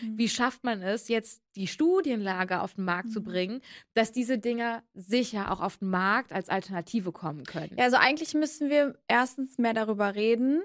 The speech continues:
Speaker 2: Mhm.
Speaker 1: mehr Männer abgreifen,
Speaker 2: Ja.
Speaker 1: die müssen mehr bei diesen Studien teil-, teilnehmen und man müsste mehr Geld in die Forschung reinpumpen, sodass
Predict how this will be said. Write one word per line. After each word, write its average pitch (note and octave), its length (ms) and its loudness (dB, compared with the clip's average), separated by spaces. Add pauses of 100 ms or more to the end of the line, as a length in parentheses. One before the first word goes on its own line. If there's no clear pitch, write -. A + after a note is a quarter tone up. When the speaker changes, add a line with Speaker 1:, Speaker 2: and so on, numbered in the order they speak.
Speaker 2:
Mhm. E3+ 380 -4
Speaker 1:
mehr A3+ 200 4
Männer A#3 440 4
abgreifen, B3 840 2
Speaker 2:
Ja. C4 260 4
Speaker 1:
die A#3+ 80 2
müssen A#3 360 0
mehr A3 220 2
bei A3 120 2
diesen G#3+ 240 -2
Studien G#3+ 480 -2
teil-, A3 580 0 (140)
teilnehmen B3 720 2
und A3 120 -4
man A3 140 -2
müsste A3+ 320 -4
mehr A3 560 2 (320)
Geld G#3+ 220 0
in G#3 100 -10
die G#3 60 -6
Forschung G#3+ 420 -4
reinpumpen, G#3+ 1400 -6
sodass G3+ 640 -6